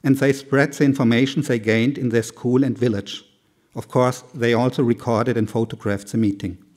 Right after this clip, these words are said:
Most of our time was harmonious and pleasant. That being said, some discoveries were surprising and some even hurtful. A true dialogue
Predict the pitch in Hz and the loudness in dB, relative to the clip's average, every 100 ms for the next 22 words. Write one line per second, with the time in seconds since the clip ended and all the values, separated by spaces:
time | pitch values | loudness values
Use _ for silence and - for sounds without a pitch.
0 | _ _ _ _ _ _ _ _ _ 123 | _ _ _ _ _ _ _ _ _ 4
1 | 151 196 180 160 147 147 139 143 143 147 | 4 4 2 4 4 4 2 2 2 2
2 | 131 127 139 131 123 - 147 156 123 135 | 4 6 4 4 0 2 0 0 -2 -4
3 | - - _ _ _ _ _ 117 131 - | -8 -20 _ _ _ _ _ 0 0 2
4 | 135 123 127 127 139 - - _ _ _ | 2 2 0 0 0 -2 -20 _ _ _
5 | _ _ - 131 135 135 - 151 131 120 | _ _ 0 2 2 0 0 4 4 4
6 | 131 - - - 120 120 104 - 107 135 | 0 -6 -12 -2 -2 -2 -4 -2 0 0
7 | 143 143 - - _ _ - 123 120 123 | -2 -4 -4 -20 _ _ -4 -4 0 0
8 | 117 - 127 117 113 120 117 - 104 82 | 0 -2 -2 -2 -2 -2 -4 -6 -10 -10
9 | - _ _ _ _ _ _ _ _ _ | -14 _ _ _ _ _ _ _ _ _
10 | 131 131 156 160 147 143 156 113 127 | -8 -4 0 2 4 4 4 0 -2